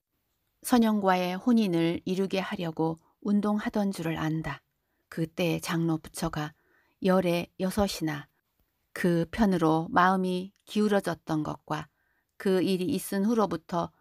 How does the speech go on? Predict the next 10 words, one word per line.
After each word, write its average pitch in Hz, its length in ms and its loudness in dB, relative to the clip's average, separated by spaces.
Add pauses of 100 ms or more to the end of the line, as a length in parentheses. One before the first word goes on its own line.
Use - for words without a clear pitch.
(260)
선영의 202 500 2
태도가 165 640 -2
더욱 160 360 -2 (160)
냉담하여지고 175 1000 -2 (800)
이따금 180 640 2
근심하는 196 680 2
빛까지도 170 720 -2
있던 190 340 -2
것을 165 300 -4
안다. 151 420 -6